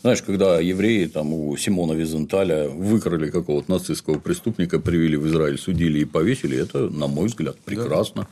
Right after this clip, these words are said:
Speaker 1: А вот если чекисты какую-то мразь выкрали и хотели увезти, но не смогли, и пристрелили там, это, оказывается, нехорошо. Нет, это тоже прекрасно.
Speaker 2: Снят фильм, кстати, не посмотрел,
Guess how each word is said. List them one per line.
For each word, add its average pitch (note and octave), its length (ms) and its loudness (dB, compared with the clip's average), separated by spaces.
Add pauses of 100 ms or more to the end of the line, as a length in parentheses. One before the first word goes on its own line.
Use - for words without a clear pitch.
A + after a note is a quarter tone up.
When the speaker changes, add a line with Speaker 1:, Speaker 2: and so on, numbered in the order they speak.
(340)
Speaker 1:
А F2 100 2
вот - 120 0
если F#2 200 0
чекисты E2+ 460 -2
какую-то E2 440 -4
мразь E2+ 340 2
выкрали D#2+ 420 -2
и - 40 -2
хотели D2+ 340 -2
увезти, D#2 340 0
но A#2 160 6
не G#2+ 120 6
смогли, E2+ 400 2
и - 20 2
пристрелили D2+ 680 -2
там, C#2 260 -4
это, - 160 -2
оказывается, - 360 -6
нехорошо. - 600 -10
Нет, A#2 440 0 (340)
это - 260 -8
тоже E3 240 0
прекрасно. - 640 -8 (460)
Speaker 2:
Снят F3 340 4
фильм, G#3 240 0
кстати, D3+ 260 0
не E3+ 200 6
посмотрел, E3+ 760 0